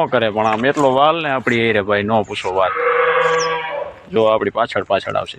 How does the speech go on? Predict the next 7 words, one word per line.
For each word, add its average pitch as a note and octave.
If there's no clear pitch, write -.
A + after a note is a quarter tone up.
જોઈજો. G#2
બસ, F#2
બીજું D3
શું E3+
જોઈ A#2
ભાઈ G#2
આપણે? F#2+